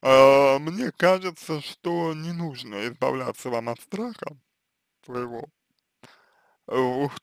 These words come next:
потому что, ну, все-таки, м, страх это, м, то, что, а, в целом, наверно, э, человеку нужно. Вот. И вам нужен страх.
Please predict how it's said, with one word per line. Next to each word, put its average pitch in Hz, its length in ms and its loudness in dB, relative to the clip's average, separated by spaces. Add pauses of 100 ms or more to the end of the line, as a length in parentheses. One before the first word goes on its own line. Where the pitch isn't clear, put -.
потому 139 360 -4
что, - 300 -8
ну, 240 120 -12
все-таки, - 500 -10
м, 120 480 -10 (1080)
страх - 440 -2
это, 127 380 -4
м, - 200 -18 (240)
то, 143 180 -6
что, 120 480 -6 (1600)
а, 117 340 2
в - 100 -20
целом, 160 420 2
наверно, 123 680 -4
э, - 400 -18
человеку 135 520 -2
нужно. 139 480 -8 (680)
Вот. - 320 -18 (720)
И 143 160 -8
вам 156 300 4
нужен 117 280 -8
страх. - 720 -8